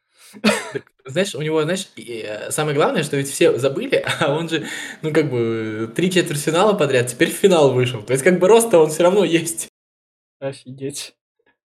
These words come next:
Speaker 1: Да. Ну, нет, э, самое же удивительное,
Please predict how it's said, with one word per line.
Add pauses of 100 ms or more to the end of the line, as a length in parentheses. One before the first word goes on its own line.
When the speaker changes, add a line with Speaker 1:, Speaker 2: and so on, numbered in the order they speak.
(500)
Speaker 1:
Да. (300)
Ну,
нет,
э,
самое
же
удивительное,